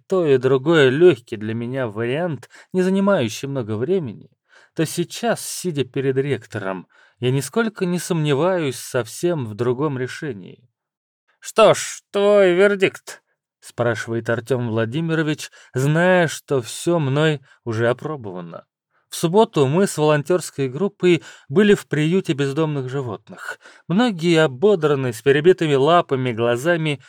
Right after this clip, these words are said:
и отощалые. Кормили, перевязывали, кололи что-то по соцсетям хозяев новых искали. Кто-то организовал сборы, от себя, конечно, тоже отвалили денег. Добрые там ребята собрались, хотя ни с кем из них в универе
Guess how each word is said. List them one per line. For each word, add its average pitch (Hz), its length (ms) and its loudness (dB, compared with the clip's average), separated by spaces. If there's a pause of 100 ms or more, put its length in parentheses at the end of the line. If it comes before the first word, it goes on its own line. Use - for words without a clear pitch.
(120)
и 147 60 2
отощалые. 131 880 -2 (380)
Кормили, 190 420 2
перевязывали, 143 840 4
кололи 156 440 2
что-то - 480 -6 (240)
по 160 100 -2
соцсетям 180 720 2
хозяев 156 600 -2
новых 147 320 -8
искали. - 580 -16 (280)
Кто-то 185 380 2
организовал 135 720 0
сборы, 135 640 -2 (240)
от 160 140 -6
себя, 190 200 2
конечно, 175 500 -2
тоже 143 360 -2
отвалили 110 520 -6
денег. 101 540 -14 (360)
Добрые 175 600 6
там 165 260 0
ребята 156 480 0
собрались, 120 720 -8 (280)
хотя 151 220 0
ни 160 100 0
с - 120 -6
кем 175 260 0
из 131 180 -2
них 175 360 -6
в 123 120 -6
универе 143 540 -2